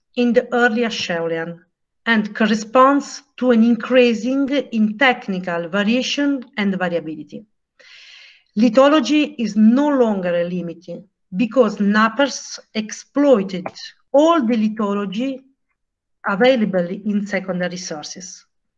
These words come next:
At the same time, a set of innovation appears in small flaking, preparation, hierarchy, and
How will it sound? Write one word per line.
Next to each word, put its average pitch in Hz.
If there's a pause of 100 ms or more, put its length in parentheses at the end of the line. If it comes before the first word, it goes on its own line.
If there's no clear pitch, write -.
(720)
At 233
the 247
same 349
time, 196
a 220
set 311
of 240
innovation 269 (180)
appears 269 (100)
in 220
small 240
flaking, 190 (760)
preparation, 214 (120)
hierarchy, 285 (160)
and 214